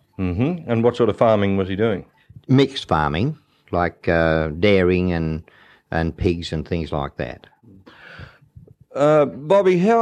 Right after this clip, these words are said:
Speaker 1: old were you when you went to Nulla?
Speaker 2: I think about eighteen months, or very tiny, very young.
Speaker 1: Mm,
Speaker 2: Yeah.
Speaker 1: about eighteen months old,
Speaker 2: Yeah.
Speaker 1: eh? Yeah.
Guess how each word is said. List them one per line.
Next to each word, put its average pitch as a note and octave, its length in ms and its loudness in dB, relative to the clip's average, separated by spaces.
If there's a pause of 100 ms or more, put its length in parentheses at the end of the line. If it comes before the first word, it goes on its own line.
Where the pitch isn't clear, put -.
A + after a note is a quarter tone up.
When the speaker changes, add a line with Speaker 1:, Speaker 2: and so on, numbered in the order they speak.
Speaker 1:
old F#3 100 4
were E3+ 60 4
you C#3+ 520 2
when C3 320 -2
you C3+ 160 2
went A#2+ 200 0
to A#2+ 60 -4
Nulla? A#2 320 -2 (800)
Speaker 2:
I A#2 200 2
think D#3+ 420 0
about G2+ 400 2
eighteen F#2+ 560 0
months, E2 400 -4
or E2+ 460 0 (180)
very G#2 640 -2
tiny, D2+ 560 -6
very G2+ 200 2
young. D2+ 340 -4 (480)
Speaker 1:
Mm, G2 200 -14
Speaker 2:
Yeah. D2+ 200 -10
Speaker 1:
about F#2+ 340 0
eighteen G#2 280 4
months G2 240 -4
old, E2 200 -2
Speaker 2:
Yeah. D#2+ 100 -4
Speaker 1:
eh? F#2 160 -10 (480)
Yeah. A#2 120 -4